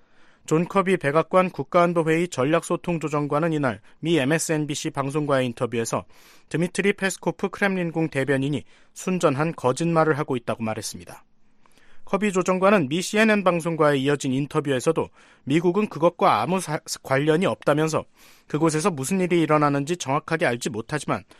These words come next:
미국은 아무런 역할도 하지 않았다고 장담할 수 있다고 밝혔습니다. 그러면서 미국은 우크라이나의 국경 밖에 대한 공격을 장려하거나 가능토록 하지 않으며 개별 지도자들에 대한 공격 역시 지지하지 않는다고 말했습니다.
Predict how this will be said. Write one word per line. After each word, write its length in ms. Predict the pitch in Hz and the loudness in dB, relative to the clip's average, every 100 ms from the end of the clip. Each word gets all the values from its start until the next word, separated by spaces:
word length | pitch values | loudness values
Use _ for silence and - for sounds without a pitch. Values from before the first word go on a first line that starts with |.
| _ _ - | _ _ -4
미국은 400 | 160 180 165 107 | 0 2 2 2
아무런 380 | 120 170 190 175 | 0 4 2 2
역할도 420 | - 165 160 175 | -2 -2 0 0
하지 240 | 185 196 | -2 -2
않았다고 520 | 135 127 - 151 117 98 | -2 -2 -2 -4 -6 -12
장담할 520 | - 131 165 170 160 | -8 -2 0 0 -2
수 140 | - | -4
있다고 300 | 127 113 143 | -8 -8 -6
밝혔습니다. 640 | 131 127 127 - 92 80 - _ _ _ - - - - | -6 -6 -8 -10 -12 -16 -20 _ _ _ -20 -20 -20 -4
그러면서 480 | 143 143 147 156 101 | 0 2 4 2 2
미국은 480 | 120 139 160 180 156 | -4 -2 2 2 0
우크라이나의 580 | 123 - 165 156 151 175 | -2 0 2 2 2 0
국경 380 | 135 - 160 | -2 -2 0
밖에 260 | 151 - 147 | 0 0 -2
대한 240 | 135 131 | 0 -2
공격을 440 | 127 127 123 131 151 | -2 -4 -2 -4 -4
장려하거나 720 | 117 120 160 151 151 120 92 - - | -4 -4 -2 -2 -2 -6 -8 -16 -12
가능토록 640 | - 123 139 - 127 - | -4 -2 -2 -4 -8 -6
하지 140 | 113 156 | -4 -2
않으며 340 | 113 131 120 - - - - - | -2 -4 -6 -10 -20 -20 -18 -4
개별 260 | 139 175 | 6 6
지도자들에 640 | 175 135 151 156 147 139 123 | 6 2 2 2 0 -2 -2
대한 260 | 131 160 | -4 -4
공격 400 | - 139 147 139 | -4 -2 0 -2
역시 260 | 117 - 113 | -2 -6 -10
지지하지 540 | - 127 139 123 139 | -10 -4 -2 -2 -4
않는다고 540 | 104 127 160 139 123 127 | -6 -4 -4 -2 -2 -2
말했습니다. 580 | 120 - 117 110 - | -4 -6 -8 -10 -14